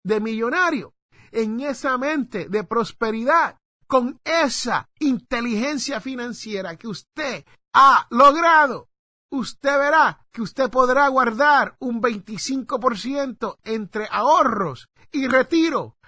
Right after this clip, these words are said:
para su bienestar futuro, para el bienestar de sus niños. Sí, hoy en día tenemos muchas madres solteras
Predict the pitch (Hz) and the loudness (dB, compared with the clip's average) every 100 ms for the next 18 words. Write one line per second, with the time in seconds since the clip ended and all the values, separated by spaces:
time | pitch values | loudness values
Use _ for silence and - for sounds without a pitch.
0 | _ 247 247 226 269 247 240 233 220 - | _ 0 2 2 -2 -2 -2 -2 -4 -6
1 | 302 302 277 202 - - 170 - 151 233 | 0 2 2 0 -6 -6 -6 -4 -4 -2
2 | 240 170 _ _ _ _ - - 226 226 | -4 -8 _ _ _ _ -20 -6 0 0
3 | 240 208 247 247 - - 294 320 311 254 | 0 0 0 0 -4 0 2 4 4 2
4 | 151 175 202 - 175 151 160 240 226 180 | -2 -4 -4 -4 -6 -4 -4 -4 -6 -10
5 | - _ _ _ _ _ - _ - 85 | -16 _ _ _ _ _ -20 _ -20 -8
6 | 135 196 214 160 143 _ _ _ - - | -4 -2 -4 -8 -12 _ _ _ -20 -12
7 | 147 202 233 208 247 233 220 202 233 233 | -2 2 2 0 -4 -4 -4 -4 -2 -4
8 | 160 170 202 240 190 185 202 226 226 175 | -4 -4 -4 -4 -4 -2 -2 -2 -4 -2
9 | 208 185 - 240 254 202 | 0 0 -2 -6 -4 -4